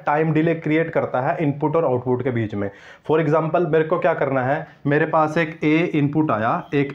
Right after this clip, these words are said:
A इनपुट आया और मेरे को इस A इनपुट के दस सेकंड के बाद, इस A इनपुट के दस सेकंड के बाद एक ये B टास्क परफॉर्म करवाना है। क्या करवाना है? B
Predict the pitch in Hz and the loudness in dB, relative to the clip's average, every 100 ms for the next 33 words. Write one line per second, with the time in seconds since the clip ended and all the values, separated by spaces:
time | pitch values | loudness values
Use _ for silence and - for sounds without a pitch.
0 | - 151 170 170 151 139 151 151 110 120 | 0 2 2 0 0 0 0 0 0 0
1 | 180 - - - 147 165 180 170 147 156 | -4 -8 -20 -6 0 2 0 2 2 2
2 | 156 190 190 170 - 170 185 196 180 170 | 0 0 0 -4 -2 0 2 2 0 0
3 | 180 160 - 175 127 175 175 175 160 170 | 0 -2 0 0 2 -2 0 -2 0 0
4 | 156 165 131 101 98 - - - 156 160 | 0 0 2 0 -2 -10 -20 -6 0 0
5 | - 160 165 170 160 156 160 156 180 247 | 2 2 4 2 2 2 2 2 0 0
6 | 262 - - 127 190 190 175 170 156 156 | -2 -10 -6 0 0 2 0 2 2 2
7 | 139 139 160 180 - 156 156 165 135 160 | 2 2 2 0 0 0 2 2 4 4
8 | 160 165 156 156 160 151 143 139 135 120 | 4 2 2 0 -2 -2 0 0 2 0
9 | 101 98 101 - 143 151 151 147 185 233 | 0 -2 -4 -2 0 0 0 2 0 0
10 | - - - 123 | -6 -18 -4 2